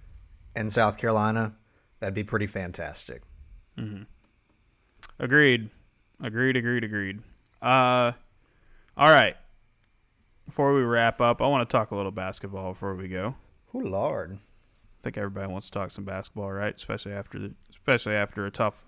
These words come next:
Speaker 2: football loss. We know what the people want. Uh, it's time to, uh, give people an update on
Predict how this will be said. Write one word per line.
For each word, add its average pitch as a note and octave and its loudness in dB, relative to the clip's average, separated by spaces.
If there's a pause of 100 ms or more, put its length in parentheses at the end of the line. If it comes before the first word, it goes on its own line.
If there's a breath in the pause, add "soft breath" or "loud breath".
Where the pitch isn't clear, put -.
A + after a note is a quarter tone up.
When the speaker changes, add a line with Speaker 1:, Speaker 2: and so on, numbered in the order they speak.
(240)
Speaker 2:
football G2+ 0
loss. G2+ -2
We B2+ -6
know B2 -2
what G#2+ -6
the - -20
people F#2+ -10
want. G#2 -8 (920 soft breath)
Uh, A#2+ 6
it's C3 -6
time C#3+ 4
to, B2 0
uh, A2 0
give A#2+ 0 (1700)
people G#2+ -4 (160)
an B2 -8
update F#2 -6 (440)
on A2 -4